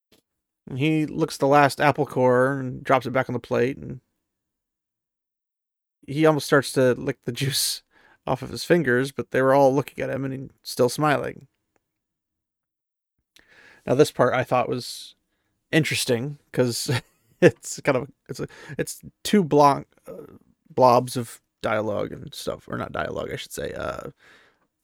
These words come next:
commentary from him, his perspective, where he realizes that he's trying to decide which of them was the prettiest and could not, which means they're all equally pretty. But they might have their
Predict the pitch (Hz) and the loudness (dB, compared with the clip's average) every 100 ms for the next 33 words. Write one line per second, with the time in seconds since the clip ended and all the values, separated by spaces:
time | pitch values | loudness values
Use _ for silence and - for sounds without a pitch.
0 | - 123 117 117 - 110 117 - 113 - | -12 -8 -6 -4 -2 -2 -2 -4 -8 -4
1 | 127 117 - 120 - 117 - 117 - 120 | -4 -2 -4 -8 -8 -8 -4 -4 -6 -8
2 | - 135 - - - - - 156 202 190 | -6 -6 -8 -14 -20 -8 4 12 12 12
3 | 170 160 170 160 - - 139 147 - 202 | 10 6 2 -2 -8 -4 2 2 4 4
4 | 226 196 165 160 156 147 185 165 147 143 | 4 2 2 4 4 4 2 2 2 2
5 | 135 131 - 196 113 - - - 135 - | -4 -4 0 2 0 -4 -6 -6 -8 -2
6 | 185 180 165 160 - - - - - 139 | -4 2 2 4 0 -10 -18 -18 -10 -8
7 | 123 120 120 127 131 - 135 - - - | -6 -2 0 2 2 0 -8 -10 -10 0
8 | 220 170 - _ _ _ _ _ _ _ | 2 2 -4 _ _ _ _ _ _ _
9 | _ _ _ _ _ _ _ 107 113 123 | _ _ _ _ _ _ _ -6 0 0
10 | 101 117 107 104 | 0 -4 -4 -4